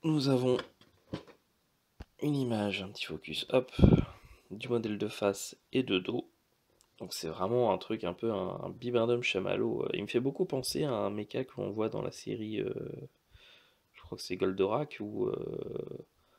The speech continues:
ou je sais plus, il y en a un, un mec un peu bizarre, euh, qui fabrique un robot un peu, un peu dans cette forme-là, euh, pas très beau, euh, <laughs> enfin qui sert pas à grand-chose d'ailleurs.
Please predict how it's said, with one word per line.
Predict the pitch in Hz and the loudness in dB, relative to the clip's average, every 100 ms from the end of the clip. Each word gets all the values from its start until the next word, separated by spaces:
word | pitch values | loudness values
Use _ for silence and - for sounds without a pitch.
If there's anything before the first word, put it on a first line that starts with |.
| _ _ _ _ - | _ _ _ _ -8
ou | 95 | -6
je | 95 | -6
sais | 92 - | -6 -6
plus, | 92 - 101 104 101 | -8 -8 -6 -4 -4
il | |
y | 98 | -4
en | 95 | -4
a | 95 | -4
un, | 98 98 95 - - - | -4 -6 -6 -8 -10 -10
un | 95 | -10
mec | 98 95 | -8 -8
un | |
peu | 95 95 | -4 -4
bizarre, | 101 98 - 95 95 98 113 | -4 -6 -2 -2 -2 -6 -8
euh, | - - | -8 -10
qui | - - | -10 -10
fabrique | 95 107 101 | -6 -6 -6
un | 98 | -6
robot | - 101 98 104 104 104 | -4 -2 -2 -2 -4 -6
un | |
peu, | 104 101 101 107 - | -8 -4 -4 -4 -8
un | |
peu | - | -8
dans | 113 113 | -8 -8
cette | - - | -12 -10
forme-là, | - 110 104 101 104 104 - | -8 -6 -4 -2 -2 -2 -4
euh, | - | -4
pas | 101 | -6
très | - - | -4 -4
beau, | 101 104 107 107 - | -2 0 -2 -4 -6
euh, | - - | -8 -10
<laughs> | - | -14
enfin | - - - | -14 -12 -12
qui | - 113 | -10 -10
sert | 117 - | -12 -8
pas | 107 | -8
à | |
grand-chose | 113 110 - 117 110 | -6 -6 -4 -4 -2
d'ailleurs. | 104 107 | -2 -2